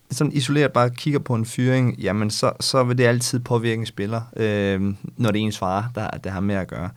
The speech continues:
Øh, men som Beckmann så også fint sagde, jamen, så er det jo den der værdighed, du skal give, når du opsiger,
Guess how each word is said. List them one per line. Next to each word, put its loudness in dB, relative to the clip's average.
Øh, 0
men -2
som -4
Beckmann -4
så -8
også -6
fint -4
sagde, -8
jamen, -4
så -2
er 0
det 6
jo 4
den 4
der 4
værdighed, 4
du -4
skal -6
give, -6
når -2
du -2
opsiger, 0